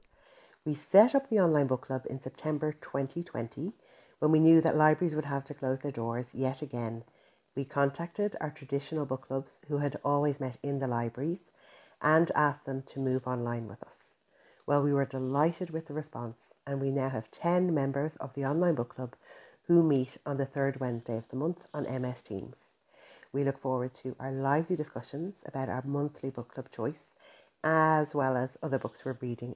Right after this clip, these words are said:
and enjoying at the time. We took part in the fantastic Ireland Reads campaign. We welcomed Liz Nugent to the book club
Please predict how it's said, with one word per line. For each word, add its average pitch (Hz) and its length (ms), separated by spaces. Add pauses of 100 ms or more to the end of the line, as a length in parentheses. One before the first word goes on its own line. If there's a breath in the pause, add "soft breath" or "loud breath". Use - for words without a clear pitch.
and 131 200
enjoying 117 360
at 117 100
the 123 60
time. - 280 (800 soft breath)
We 135 100
took 131 260
part 131 320
in 135 140
the 127 80
fantastic 127 760
Ireland 139 360
Reads 143 240
campaign. 170 500 (460 soft breath)
We 143 100
welcomed 139 480
Liz 127 220
Nugent 175 380
to - 180
the 135 80
book - 240
club 117 260